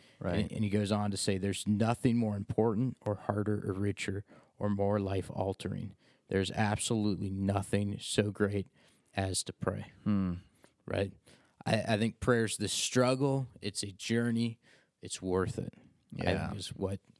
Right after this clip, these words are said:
Speaker 2: uh, ultimately we need to know.
Speaker 1: Yeah.
Speaker 2: Prayer also, uh, is to know. Prayer is to know. Uh,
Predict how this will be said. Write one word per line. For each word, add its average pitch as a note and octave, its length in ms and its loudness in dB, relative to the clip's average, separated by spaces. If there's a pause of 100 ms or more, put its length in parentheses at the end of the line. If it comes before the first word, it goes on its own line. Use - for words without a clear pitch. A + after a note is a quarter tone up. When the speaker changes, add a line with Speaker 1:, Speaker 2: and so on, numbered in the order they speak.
(1080)
Speaker 2:
uh, G#2 220 -12 (100)
ultimately G#2 420 -4
we G#2 100 -8
need G#2 140 -8 (100)
to G#2+ 80 -6
know. A2 120 -10 (160)
Speaker 1:
Yeah. E2+ 340 -2 (1000)
Speaker 2:
Prayer E3 420 4
also, C3 480 2
uh, G#2+ 320 0
is A2+ 280 0
to A2+ 100 2
know. A#2+ 400 2 (540)
Prayer A#2 220 2
is A2+ 140 -4
to A2 100 -2
know. G#2+ 320 0 (380)
Uh, G#2 220 -2